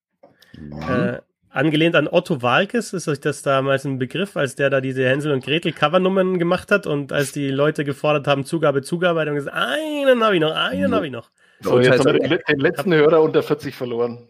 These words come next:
Speaker 2: Hab ich,
Speaker 1: <laughs>
Speaker 2: hab, äh,
Speaker 1: Urteil- ja, keinen habe ich noch
Speaker 2: hab
Speaker 1: wahrscheinlich.
Speaker 2: ich als, war ich da als sieben oder acht-Jähriger der Einzige, der es gehört hat? Okay.
Speaker 1: Ja,
Speaker 2: Ähm,
Speaker 1: wir waren da alle schon Teenager.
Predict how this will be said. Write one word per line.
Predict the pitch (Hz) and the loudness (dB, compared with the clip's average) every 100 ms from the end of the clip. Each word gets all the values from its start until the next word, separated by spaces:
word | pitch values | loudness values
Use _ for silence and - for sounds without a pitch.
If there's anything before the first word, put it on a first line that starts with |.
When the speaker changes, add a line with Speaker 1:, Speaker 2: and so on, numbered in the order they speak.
| - | -6
Speaker 2:
Hab | 143 | -2
ich, | 151 175 | 0 0
Speaker 1:
<laughs> | 143 - 131 | 0 -2 -2
Speaker 2:
hab, | 147 - | -2 -4
äh, | 151 143 | -6 0
Speaker 1:
Urteil- | 139 139 165 147 135 | 2 4 2 4 2
ja, | 123 | 0
keinen | - 143 180 107 | -2 0 0 2
habe | 92 | 0
ich | 95 | -2
noch | 92 82 | -4 -6
Speaker 2:
hab | 80 78 | -4 -2
Speaker 1:
wahrscheinlich. | 85 82 98 | -2 -2 -4
Speaker 2:
ich | 208 - | -4 2
als, | 147 143 - - - | 4 2 -2 -16 -16
war | 135 139 160 | -4 0 0
ich | 170 | 0
da | 156 | 0
als | 135 131 | 0 -2
sieben | 156 143 | -6 -4
oder | 131 | -2
acht-Jähriger | 131 - 131 127 | -2 -4 -4 -2
der | 131 | -2
Einzige, | 135 143 123 120 | -2 -4 -4 -4
der | 117 | -6
es | - | -6
gehört | 117 110 | -8 -8
hat? | 120 | -10
Okay. | - 110 _ - - - | -8 -10 _ -20 -18 -4
Speaker 1:
Ja, | 87 87 127 | -2 0 2
Speaker 2:
Ähm, | 98 | 4
Speaker 1:
wir | |
waren | 95 113 | 4 6
da | 113 | 6
alle | 110 | 4
schon | 101 | 0
Teenager. | 101 104 85 82 76 | 2 2 2 -2 -10